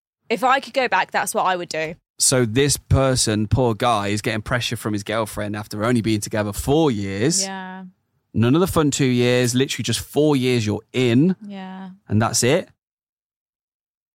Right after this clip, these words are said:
Speaker 2: And the two-year thing, man. They're, they're not, they're not staying
Speaker 1: No,
Speaker 2: together.
Speaker 1: they're not, no, they're not
Speaker 2: Like,
Speaker 1: lasting.
Speaker 2: is it,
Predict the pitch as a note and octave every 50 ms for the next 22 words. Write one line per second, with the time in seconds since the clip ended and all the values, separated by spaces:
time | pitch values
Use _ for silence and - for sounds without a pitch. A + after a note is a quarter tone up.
0 | _ _ - A#2+ A#2+ A#2 - - - - B2 B2+ B2+ A#2 A#2 A2+ A2 A2 - -
1 | - G#2 F#2+ F#2 E2+ D2 C#2 C2 - - - - - - - - - - - A#2
2 | C3 D3 C3 B2 B2 B2+ A#2+ A2+ G#2+ - - _ _ _ _ _ _ _ _ _
3 | _ - G#2 A2+ G2+ F2 - - - E2 - C4 B3 A3 G#3+ B3 C#4+ D4+ D4+ B3+
4 | - - A3+ A#3+ G#3 G3+ G#3 G#3+ G3 E3+ B2 F3 - - - - - A#2 F#2+ -
5 | - G2 - - C3+ F#3 F#3 G#3+ F#3